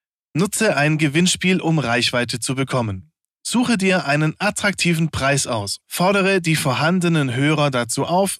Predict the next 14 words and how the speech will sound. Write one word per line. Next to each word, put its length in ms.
deinen 320
Podcast 760
in 120
den 160
sozialen 560
Medien 380
zu 120
teilen 540
und 400
dir 240
einen 240
Screenshot 600
zu 120
schicken 420